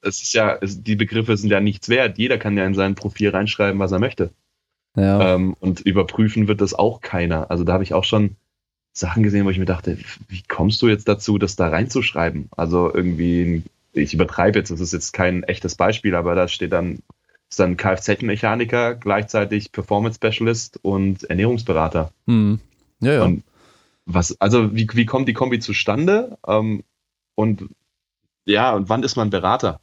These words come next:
Speaker 1: Also wenn ich dir jetzt sag, dass, äh, das Hähnchen das Geilste ist, dann hab ich dich auch beraten. <laughs>
Speaker 2: Hm. Ja, ist immer schwer und, äh, das Problem mit dem Internet ist einfach, jeder hat eine Stimme und die Leute müssen jetzt halt irgendwie entscheiden können, wer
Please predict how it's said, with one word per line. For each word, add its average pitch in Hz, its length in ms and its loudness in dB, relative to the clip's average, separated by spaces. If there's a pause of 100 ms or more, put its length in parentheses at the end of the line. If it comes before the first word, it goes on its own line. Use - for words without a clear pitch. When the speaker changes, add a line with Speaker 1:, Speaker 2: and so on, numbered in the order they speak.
(120)
Speaker 1:
Also 95 200 -4
wenn 101 120 0
ich 113 100 -6
dir 120 120 2
jetzt 110 120 0
sag, 110 320 0
dass, - 340 -2
äh, 98 360 2 (500)
das - 180 -4
Hähnchen 110 280 0
das 92 120 -4
Geilste 110 360 2
ist, - 300 -4 (340)
dann 87 120 0
hab 92 120 0
ich - 60 -14
dich 85 180 -2
auch 107 120 0
beraten. 82 380 -4 (420)
<laughs> 143 140 0
Speaker 2:
Hm. 101 460 2 (1120)
Ja, 87 420 -2
ist 113 100 -2
immer 127 160 4
schwer 110 340 2
und, 98 260 0
äh, 95 220 2
das 95 180 -8
Problem 104 300 2
mit - 420 -2
dem 98 100 -8
Internet 107 320 0
ist 95 100 -2
einfach, 95 200 0
jeder 98 160 4
hat 92 80 0
eine 98 80 0
Stimme 101 300 0 (360)
und 92 400 -4 (120)
die 113 80 0
Leute 98 200 2
müssen 101 160 2
jetzt - 120 -8
halt 95 120 4
irgendwie 98 140 4
entscheiden 98 360 2
können, 98 280 0
wer 98 340 2